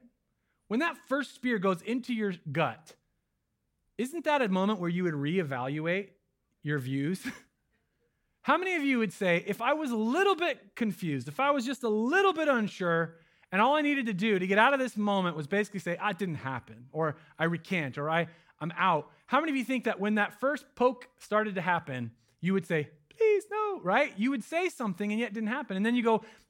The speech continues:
disciple by disciple by disciple. The only disciple that wasn't martyred was John,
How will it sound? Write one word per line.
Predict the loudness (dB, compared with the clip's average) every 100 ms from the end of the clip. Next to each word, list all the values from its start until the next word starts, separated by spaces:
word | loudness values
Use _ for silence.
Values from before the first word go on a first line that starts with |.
| -6
disciple | -6 0 2 2
by | 0 -2
disciple | -2 -4 -2 -2 0
by | 0
disciple. | -2 -4 -4 -4 -2 -2 -4 -10 _ _
The | 2
only | 2 2
disciple | 0 0 2 0
that | 0
wasn't | 0 -2 -2
martyred | 0 0 0
was | -2 -2
John, | -2 0 2 0 -2